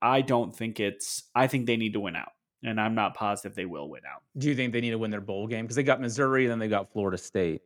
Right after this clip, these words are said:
Speaker 2: Do you think, and then they have a bowl game. Do you think they need to win their bowl game in order for him to keep his job?
Speaker 1: No. If they win both games, I don't think so.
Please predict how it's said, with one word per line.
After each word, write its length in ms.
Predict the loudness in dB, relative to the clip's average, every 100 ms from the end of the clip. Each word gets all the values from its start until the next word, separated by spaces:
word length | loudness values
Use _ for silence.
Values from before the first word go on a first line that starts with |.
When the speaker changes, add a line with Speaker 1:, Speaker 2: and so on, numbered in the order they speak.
| _
Speaker 2:
Do 60 | -4
you 40 |
think, 200 | -2 -2 -4 -6
and 120 | 0
then 140 | 2 2
they 80 |
have 180 | 2 2
a 40 | 0
bowl 260 | 0 0
game. 340 | -2 -4 -6 -10 _ _ _ _ _
Do 80 | -2
you 40 |
think 140 | 0 2
they 60 | 2
need 120 | 2
to 60 |
win 140 | 2 2
their 120 | 0
bowl 200 | -2 -4
game 220 | -4 -6 -8
in 80 |
order 300 | -10 -10 -12 -14 _ -10
for 80 | -10
him 60 |
to 80 | -8
keep 180 | -10 -10
his 120 | -10
job? 360 | -4 -2 -4 -10 _ -20 -20 -20 -20 -20 -20 -20 -12
Speaker 1:
No. 960 | -6 -2 0 2 4 4 4 4 2
If 140 | 0 2
they 120 | 2
win 320 | 6 4 4
both 300 | 4 4 4
games, 360 | 0 0 0 0
I 80 | -2
don't 420 | -2 -4 -4 -8
think 220 | -14 -16 -16
so. 180 | -18